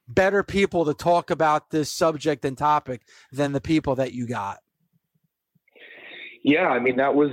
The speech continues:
Speaker 2: the, uh, goal, uh, from the very beginning was if we're gonna cover this story, let's try and see if we can talk to, um, people who were, you know, the closest to this and people who were part of that inner circle.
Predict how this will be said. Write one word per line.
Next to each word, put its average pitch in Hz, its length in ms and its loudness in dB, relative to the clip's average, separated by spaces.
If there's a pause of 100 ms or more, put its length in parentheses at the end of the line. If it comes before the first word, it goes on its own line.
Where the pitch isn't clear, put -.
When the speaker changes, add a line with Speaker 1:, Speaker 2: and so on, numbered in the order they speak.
Speaker 2:
the, 120 380 4 (480)
uh, 113 420 0 (120)
goal, 120 500 0 (100)
uh, 101 340 -2
from 110 120 -20
the 101 80 -14
very 117 220 -2
beginning 110 460 -2
was 98 220 0 (140)
if 110 160 -4
we're 117 180 0
gonna 98 260 0 (220)
cover 131 220 0
this 107 220 0
story, 110 380 -2
let's 107 220 0 (240)
try 104 500 0 (540)
and - 100 -14 (120)
see 127 140 2
if 113 140 0
we 117 100 2
can 107 180 -4
talk 104 340 -2 (100)
to, 101 540 0
um, 92 560 -2 (400)
people 117 500 2 (160)
who 117 120 2
were, 101 360 2
you 110 140 -2
know, 85 340 -2 (160)
the 117 80 -4
closest 127 560 0
to 110 80 -2
this 82 240 0 (480)
and 110 140 -2
people 117 240 0
who 107 100 -2
were 101 100 2
part 110 280 0
of 101 80 2
that 92 160 2
inner 90 280 -4
circle. 113 460 -2